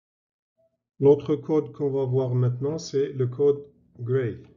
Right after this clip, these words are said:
Le code Gray ou binaire, ou binaire réfléchi, c'est un code binaire où la règle pour obtenir les différentes,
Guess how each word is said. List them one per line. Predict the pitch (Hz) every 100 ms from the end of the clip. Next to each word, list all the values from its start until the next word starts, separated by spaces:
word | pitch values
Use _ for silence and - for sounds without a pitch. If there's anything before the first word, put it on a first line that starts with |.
| _
Le | 113
code | 104 131 120 123 - _ _ -
Gray | 117 127 139 151 -
ou | 139 127 127 - 123
binaire, | 123 127 127 120 120 - _ _ _ _ _ _
ou | 120
binaire | 123 127 123
réfléchi, | 120 120 120 107 - 151 - - _ - - - _ _ _
c'est | - - 131 123 -
un | 120
code | 107 139 147
binaire | 131 127 117 139 - - _ _ _ _ _ _ _ _ _ _ _ _ _
où | 147 156 156 -
la | 127 120
règle | 127 139 143 - -
pour | - 131 123 160
obtenir | 127 139 139 135 123 117
les | 120
différentes, | 131 - 131 123 117 - -